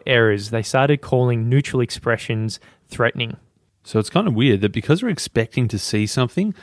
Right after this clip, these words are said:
Speaker 2: even though we're seeing less of it, our brain warps to show us that they're, it's still there.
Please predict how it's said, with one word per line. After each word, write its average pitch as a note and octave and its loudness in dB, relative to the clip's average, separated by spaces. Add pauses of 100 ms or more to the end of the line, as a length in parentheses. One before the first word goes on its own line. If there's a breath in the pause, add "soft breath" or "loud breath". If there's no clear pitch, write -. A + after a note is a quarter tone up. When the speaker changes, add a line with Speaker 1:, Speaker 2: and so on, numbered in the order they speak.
(140 loud breath)
Speaker 2:
even C#3 2
though E3+ 4
we're C#3 4
seeing A#2+ 2
less G#2+ 0
of F2 2
it, E2+ -4 (260 soft breath)
our A2+ 2
brain A#2 4 (100)
warps A2+ 2 (160)
to G#2 -2
show A#2 4
us G2 -2
that F#2 -8
they're, G2+ 2 (120)
it's G#2+ -4
still G2 2
there. G2 2